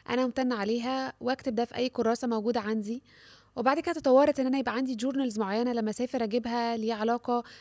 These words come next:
بفكرة الامتنان، وبريكورد فيها بشكل يومي إيه الحاجات الحلوة اللي بتحصل في حياتي.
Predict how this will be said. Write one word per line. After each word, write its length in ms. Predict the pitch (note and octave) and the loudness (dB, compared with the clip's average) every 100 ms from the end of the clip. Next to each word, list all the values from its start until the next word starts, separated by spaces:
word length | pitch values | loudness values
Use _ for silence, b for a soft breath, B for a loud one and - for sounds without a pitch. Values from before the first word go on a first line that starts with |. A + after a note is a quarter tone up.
| B | B
بفكرة 360 | - B3+ B3+ A3+ | -2 0 0 -2
الامتنان، 640 | A3 G#3+ A3+ A#3+ C4 D#4 _ B B B B | -4 0 2 4 2 0 _ B B B B
وبريكورد 500 | A3 A#3+ B3+ C#4 F4 | 2 4 4 2 0
فيها 300 | F4+ E4 E4 | -2 -2 -2
بشكل 320 | - C#4+ C#4+ | 0 -2 0
يومي 600 | C4 C4 C#4 C#4 D4+ C#4+ - | 2 4 2 0 -2 -4 -4
إيه 80 | C#4 | -4
الحاجات 420 | - A#3 A#3+ D4 | -4 -2 -2 -2
الحلوة 520 | B3 B3+ B3+ B3+ C4+ B B B - | -6 0 2 2 0 B B B -6
اللي 140 | A3+ A#3 | -2 0
بتحصل 540 | - A3+ - A#3 A#3 - | -2 -2 -2 -2 -2 -8
في 100 | - | -10
حياتي. 580 | A3 G#3+ G#3+ A3+ C#4 D#4 | -4 0 0 0 -2 -2